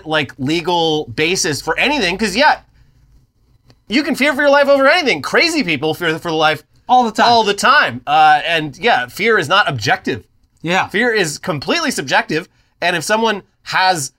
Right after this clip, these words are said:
Speaker 1: hyped themselves up to be f-, afraid of fucking everything and ready to use lethal force, then that's a bad combination.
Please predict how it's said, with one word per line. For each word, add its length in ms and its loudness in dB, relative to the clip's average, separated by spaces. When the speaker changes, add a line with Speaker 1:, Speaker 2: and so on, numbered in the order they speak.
Speaker 1:
hyped 220 -4
themselves 520 -4
up 180 2
to 80 -10
be 100 -2
f-, 220 -10
afraid 400 0
of 80 -4
fucking 320 0
everything 360 -2
and 120 -2
ready 240 -2
to 360 -4
use 280 -6
lethal 260 -4
force, 380 -2
then 380 -4
that's 180 -2
a 40 -2
bad 400 0
combination. 580 -4